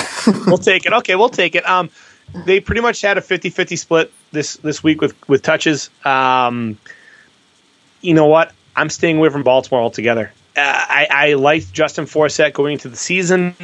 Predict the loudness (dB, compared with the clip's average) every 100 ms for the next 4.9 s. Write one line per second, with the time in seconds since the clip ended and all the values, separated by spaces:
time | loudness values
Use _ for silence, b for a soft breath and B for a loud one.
0 | -2 2 2 0 -2 0 0 2 0 0
1 | -2 -6 -6 -4 -4 -2 0 4 4 2
2 | -4 -2 -4 -4 -6 -10 -4 -2 0 0
3 | 2 0 -2 -4 -2 -2 0 -4 0 4
4 | 4 4 2 0 0 0 2 2 2